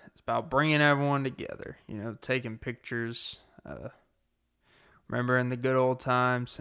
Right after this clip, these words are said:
It's about going three hours away to meet a cousin you've met three times in your life, but you're supposed to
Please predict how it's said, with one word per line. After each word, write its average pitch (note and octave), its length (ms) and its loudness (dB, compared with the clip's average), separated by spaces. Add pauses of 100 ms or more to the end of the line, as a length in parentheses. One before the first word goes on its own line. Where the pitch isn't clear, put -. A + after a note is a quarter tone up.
It's C#3+ 80 -10
about B2+ 400 4
going B2+ 280 -2
three C3 260 0
hours C3 300 4
away C3 340 0
to C3 120 -4
meet B2+ 400 -2 (320)
a C3 40 -6
cousin B2+ 500 2
you've B2 140 -4
met C3 280 -2
three C3 160 -2
times C3 360 0
in C3 60 -4
your C3 100 0
life, C3 320 4
but B2+ 120 -4
you're B2 140 -4
supposed B2+ 420 -4
to B2+ 160 -6